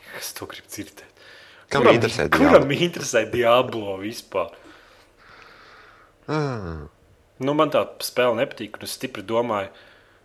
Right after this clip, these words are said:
Speaker 1: ka es viņu, laikam jau būs jāpērk, bet godu vārds negribās.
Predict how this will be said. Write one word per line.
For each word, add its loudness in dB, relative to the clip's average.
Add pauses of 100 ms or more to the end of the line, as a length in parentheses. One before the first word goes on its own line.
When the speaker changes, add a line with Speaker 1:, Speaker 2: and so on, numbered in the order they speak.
(100)
Speaker 1:
ka -14
es -14
viņu, -18 (880)
laikam -6
jau -6
būs -14
jāpērk, 0
bet -16 (640)
godu -2
vārds -4
negribās. -14